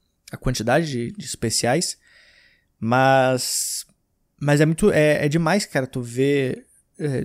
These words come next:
e tu, tu conviver com as pessoas, assim, que tu fala, "Pô, esse cara tá no Netflix, cara." Então eu fico bem, bem feliz, assim, de, de ter visto todo esse processo de criação do especial. Então assistam que tá, tá muito bom. É,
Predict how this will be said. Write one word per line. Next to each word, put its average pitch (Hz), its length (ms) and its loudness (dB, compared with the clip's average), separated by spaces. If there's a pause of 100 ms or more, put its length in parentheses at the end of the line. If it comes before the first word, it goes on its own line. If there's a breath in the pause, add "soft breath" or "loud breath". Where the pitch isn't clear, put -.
(120)
e 151 100 -2
tu, 156 160 0 (480)
tu - 80 -12
conviver 170 400 2
com 190 60 0
as 190 100 -2
pessoas, 156 400 0
assim, 151 300 -4
que 175 180 -2 (420)
tu - 80 -14
fala, 151 160 0
"Pô, 208 160 -4
esse - 120 -6
cara 151 160 -8
tá 170 100 -8
no 180 160 -6
Netflix, 190 600 -8
cara." - 280 -16 (1080 soft breath)
Então 143 100 -2
eu 139 60 -2
fico - 180 -8
bem, 160 420 0
bem 156 200 0
feliz, 139 340 0
assim, 131 260 -6
de, 123 520 -6 (520)
de 135 200 -10
ter 156 140 2
visto 143 320 2
todo 160 120 2
esse - 120 2
processo 147 520 0
de - 80 -10
criação 131 460 -2
do 123 80 -6
especial. 131 520 -2 (180 loud breath)
Então 160 160 0
assistam 151 360 -2
que - 80 -10
tá, 135 240 0
tá - 80 -8
muito 139 220 -8
bom. 113 320 -4 (220)
É, 107 600 -6